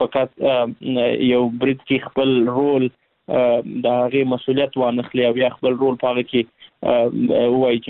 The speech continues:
موږ نه وو دخیل. آه، دلته د طالبان ډېر غټ مسؤلیت لري د افغانستان،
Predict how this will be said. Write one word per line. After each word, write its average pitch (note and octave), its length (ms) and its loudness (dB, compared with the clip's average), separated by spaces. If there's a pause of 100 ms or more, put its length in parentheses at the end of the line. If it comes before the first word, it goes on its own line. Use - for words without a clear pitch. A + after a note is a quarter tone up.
(100)
موږ B2+ 100 0 (120)
نه C#3+ 120 2
وو A2+ 340 2
دخیل. A2 320 -4 (460)
آه، C3 140 2 (140)
دلته D3 260 -2 (580)
د - 140 -6 (140)
طالبان C#3+ 360 0
ډېر C#3+ 200 0
غټ C#3 220 -6
مسؤلیت C#3 260 -2 (100)
لري C#3 140 2
د C3+ 140 2
افغانستان، C3 380 -2